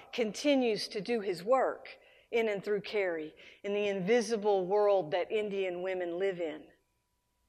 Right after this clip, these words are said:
And it's in this humble, hidden place that Carrie is experiencing Jesus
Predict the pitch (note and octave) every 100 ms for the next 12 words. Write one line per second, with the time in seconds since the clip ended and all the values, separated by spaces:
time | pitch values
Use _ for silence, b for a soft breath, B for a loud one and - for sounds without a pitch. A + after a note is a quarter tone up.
0 | _ G#3 G3+ - B3+ A#3 G#3 - B B
1 | B - B3 C4 B3+ G#3+ G3 E3 B B
2 | B - C4+ D4+ A#3 A3 F3+ - A#3 A3+
3 | G3 E3+ - - - - _ _ _ _
4 | G#3 G#3 C4 B3 A#3 A3 G3+ - - B3+
5 | B3 A3+ G#3+ - G3 F3+ A#3+ A#3 G3 E3+
6 | D#3 - -